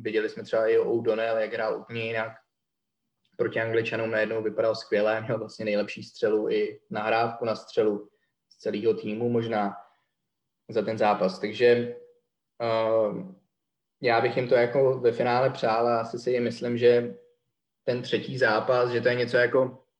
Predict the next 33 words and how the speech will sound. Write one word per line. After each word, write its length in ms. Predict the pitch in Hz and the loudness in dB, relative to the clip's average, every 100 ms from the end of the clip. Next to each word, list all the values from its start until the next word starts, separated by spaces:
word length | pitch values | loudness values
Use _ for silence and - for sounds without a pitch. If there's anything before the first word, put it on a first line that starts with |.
| _ _ _ _ _ _ _ _ - | _ _ _ _ _ _ _ _ -8
eh, 200 | 113 107 | -4 -4
slavná 460 | - 120 117 117 120 | 0 0 2 2 4
Game 300 | 120 117 117 | 4 2 2
seven 580 | 120 113 113 113 113 - _ _ _ _ _ _ - | 0 2 0 -2 -8 -12 _ _ _ _ _ _ -16
v 80 | 123 | -4
hokeji, 600 | 117 - 117 104 104 107 | -2 2 4 4 2 -2
v 60 | |
N 120 | 113 117 | -4 -2
H 220 | 117 110 101 | 0 2 2
L, 300 | 98 101 110 | 2 0 -2
že, 400 | 113 107 110 95 - 135 | -2 -2 -4 -12 -18 -6
že 160 | 123 | -4
to 100 | 117 | -2
trošku 340 | 117 117 - 127 | 0 -2 -2 -2
jako 180 | 117 - | 0 -2
svědčí 600 | - 113 117 123 120 120 | -2 -4 -4 -8 -6 -4
už 200 | 120 - | -6 -8
týmům, 400 | 123 117 117 120 | -8 -4 -4 -4
který 280 | 120 120 117 | -2 -2 -2
třeba, 300 | 120 117 - | -4 -4 -4
že 120 | 127 | -8
nejsou 420 | 120 110 - 123 | -6 -6 -2 -2
Toronto, 420 | 120 117 120 131 | 0 -2 -4 -2
nebo 200 | 120 104 | -2 -4
který 260 | 87 113 113 | -6 -6 -2
jako 200 | 110 120 | -4 -4
nejsou 320 | 110 110 120 | -6 -6 -6
úplně 380 | 113 117 113 110 - _ _ _ _ _ _ | -8 -6 -6 -6 -16 _ _ _ _ _ _
skilled, 720 | - - - 113 117 117 - - - | -18 -4 4 6 6 4 -2 -16 -10
ale, 300 | 104 107 113 | -2 2 2
ale 220 | 110 110 | 2 -2
jsou 180 | 107 113 | -2 -6
spíš, 460 | 113 117 113 - | -6 -10 -8 -8